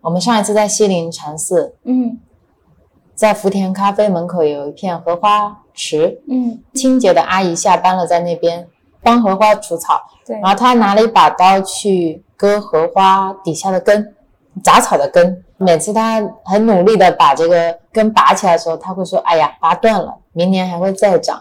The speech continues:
Speaker 2: 对，对，对。
Speaker 1: 而且在它没有长起来的时候，你还没有办法去抓它。
Speaker 2: 是的。
Speaker 1: 你还没有办法去找到它，并且把它拔起来。我觉得就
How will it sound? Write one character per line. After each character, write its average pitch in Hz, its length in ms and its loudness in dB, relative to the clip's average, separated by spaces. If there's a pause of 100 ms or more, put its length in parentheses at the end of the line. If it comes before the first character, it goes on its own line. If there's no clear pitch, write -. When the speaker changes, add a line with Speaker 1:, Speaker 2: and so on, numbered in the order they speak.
Speaker 2:
对， 294 200 0
对， 233 200 2
对。 - 40 -10
Speaker 1:
而 202 100 0
且 202 160 4
在 233 140 4
它 226 120 2
没 202 140 0
有 196 160 0
长 160 260 0
起 185 140 -8
来 165 80 2
的 160 100 0
时 165 160 -2
候， 170 80 -4
你 160 140 -10
还 160 100 -6
没 180 120 -4
有 185 100 0
办 208 260 0
法 - 400 -2
去 - 160 -2
抓 202 240 -2
它。 180 360 -2
Speaker 2:
是 247 200 -2
的。 - 160 -8
Speaker 1:
你 180 200 0
还 214 160 4
没 220 140 4
有 220 80 6
办 226 220 2
法 175 200 2
去 170 720 -2
找 - 180 2
到 220 200 6
它， 170 400 2
并 185 140 0
且 165 140 -4
把 147 200 -2
它 165 180 -4
拔 156 240 0
起 - 240 -6
来。 - 160 -8 (140)
我 165 100 -2
觉 165 100 0
得 202 160 2
就 214 120 -2